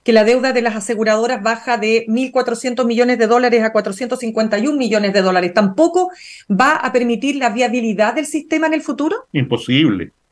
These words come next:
Speaker 2: Absolutamente. Ellos lo reconocen. O sea, el sistema isapre tiene una pérdida acumulada de varios años y aquí se les dice hacia el futuro no van a tener ninguna utilidad.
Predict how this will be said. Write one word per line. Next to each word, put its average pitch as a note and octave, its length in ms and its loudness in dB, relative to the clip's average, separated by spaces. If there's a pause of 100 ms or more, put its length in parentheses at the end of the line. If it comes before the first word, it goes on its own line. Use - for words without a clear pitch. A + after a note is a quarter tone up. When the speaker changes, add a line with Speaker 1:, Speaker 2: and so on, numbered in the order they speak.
(500)
Speaker 2:
Absolutamente. C#3+ 720 0
Ellos G#3+ 200 4
lo D#3 100 2
reconocen. A2+ 720 -4 (420)
O - 60 -6
sea, A#2+ 160 -2
el B2 160 -4
sistema D3+ 400 -2
isapre D#3 580 0 (320)
tiene C3 160 0
una B2+ 180 2
pérdida C3 300 -2
acumulada B2 640 0
de A#2+ 80 -2
varios C3+ 340 -2
años C3 400 -4 (460)
y E3+ 400 -4
aquí C3+ 260 -2
se D#3+ 160 -2
les C#3+ 140 0
dice C#3 240 -4
hacia D3+ 160 -4
el B2 60 -4
futuro D3 440 0
no D3 140 0
van C#3+ 120 2
a C#3 60 -2
tener C3+ 180 -2
ninguna C3+ 300 0
utilidad. C#3 500 0